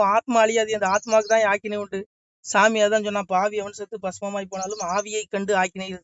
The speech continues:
ஆக்கினைகள் செய்திருவாங்க." இந்த ஆவிக்கு தான் ஆக்கினை, இந்த ஆத்மாவுக்கு. இந்த உடம்பு ஒரு மண்ணும் கிடையாது. இன்னைக்கெல்லாம் செத்து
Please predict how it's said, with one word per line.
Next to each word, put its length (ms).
ஆக்கினைகள் 480
செய்திருவாங்க." 340
இந்த 160
ஆவிக்கு 360
தான் 180
ஆக்கினை, 300
இந்த 160
ஆத்மாவுக்கு. 480
இந்த 100
உடம்பு 320
ஒரு 160
மண்ணும் 420
கிடையாது. 300
இன்னைக்கெல்லாம் 420
செத்து 240